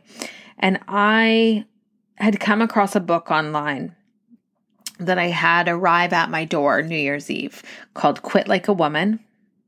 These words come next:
It was written by Holly Whittaker. And this book changed my life. And I'd really like to share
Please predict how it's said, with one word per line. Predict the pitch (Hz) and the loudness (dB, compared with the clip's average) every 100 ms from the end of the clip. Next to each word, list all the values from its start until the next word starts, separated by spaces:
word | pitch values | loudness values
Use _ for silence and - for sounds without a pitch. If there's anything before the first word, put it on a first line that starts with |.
| _ - - - | _ -20 -20 -8
It | - 180 | -4 2
was | 190 170 | 2 2
written | 170 180 - 185 | 0 0 0 -2
by | 185 165 160 | 2 2 2
Holly | 156 - 180 180 190 196 | -2 0 2 4 4 4
Whittaker. | 175 147 - 156 143 165 190 220 _ _ _ _ _ _ _ _ - - - - - _ _ - | 2 -2 -4 -8 -4 -4 -4 -6 _ _ _ _ _ _ _ _ -20 -20 -20 -20 -20 _ _ 0
And | 220 208 196 196 196 196 190 - - _ _ _ _ _ _ | 4 6 6 4 4 2 -2 -8 -14 _ _ _ _ _ _
this | 208 220 214 | 0 0 2
book | - 240 233 - | 0 -2 -2 -6
changed | - 185 185 170 - | -2 -2 -2 -4 -2
my | 120 82 | -2 -2
life. | 82 - - - - _ _ _ _ _ _ _ _ _ - | -4 -6 -12 -18 -18 _ _ _ _ _ _ _ _ _ -4
And | 196 | 0
I'd | 190 | 2
really | 190 208 208 | 2 4 4
like | 202 - | 2 0
to | - | -10
share | - 190 180 180 180 175 | -4 2 4 4 2 0